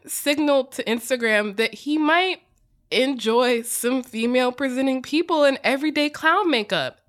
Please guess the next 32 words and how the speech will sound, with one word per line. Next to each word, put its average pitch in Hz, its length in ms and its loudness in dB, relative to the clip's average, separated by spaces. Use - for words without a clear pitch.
How 180 320 2
might 202 260 0
he 220 180 -4
have 196 200 -2
done 170 300 -2
this? 392 320 -4
I'm 254 200 2
not 262 200 2
gonna 381 220 0
say 233 240 -2
clown 202 380 -2
kink 160 280 -6
because, 254 380 0
like, 269 300 2
it 254 180 0
could 302 240 -4
be 330 140 0
something 254 420 0
as 240 80 -2
simple 175 640 -4
as 196 340 2
he 233 280 -6
watched 160 600 -2
or 170 160 0
liked 147 480 -2
reels 294 520 0
or 254 80 2
photos 226 460 -2
of 208 80 -8
people 202 300 -10
doing 180 340 -4
makeup, 151 480 -4